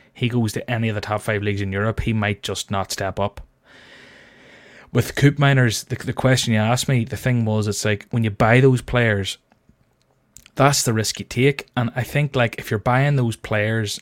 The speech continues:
and you're selling them whenever they get the transfer out of panic, you're just playing it wrong. I think you kinda need to, like,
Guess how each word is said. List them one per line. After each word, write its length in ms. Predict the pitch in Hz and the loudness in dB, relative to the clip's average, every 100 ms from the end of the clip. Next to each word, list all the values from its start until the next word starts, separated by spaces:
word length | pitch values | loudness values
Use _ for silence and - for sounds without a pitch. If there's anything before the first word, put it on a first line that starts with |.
| - | -4
and 200 | 113 107 | -2 0
you're 100 | 104 | 0
selling 440 | - 117 107 117 | 0 0 0 0
them 260 | 120 110 104 | 0 0 -2
whenever 280 | 120 110 104 | -2 -2 -2
they 80 | 101 | -4
get 140 | 104 | -4
the 60 | 101 | -6
transfer 500 | - 104 - 107 101 | -6 -6 -4 -4 -4
out 80 | 101 | -4
of 80 | |
panic, 420 | - 104 110 117 - | -4 -4 -4 -6 -8
you're 140 | 113 | -8
just 180 | 123 - | -8 -8
playing 220 | 110 107 | -6 -4
it 60 | 120 | -2
wrong. 240 | 131 117 | -2 -2
I 80 | 110 | -4
think 260 | - 123 | -8 -8
you 60 | - | -10
kinda 260 | - 110 104 | -6 -6 -4
need 240 | 101 101 | -6 -6
to, 60 | 101 | -6
like, 420 | 98 98 - | -6 -6 -12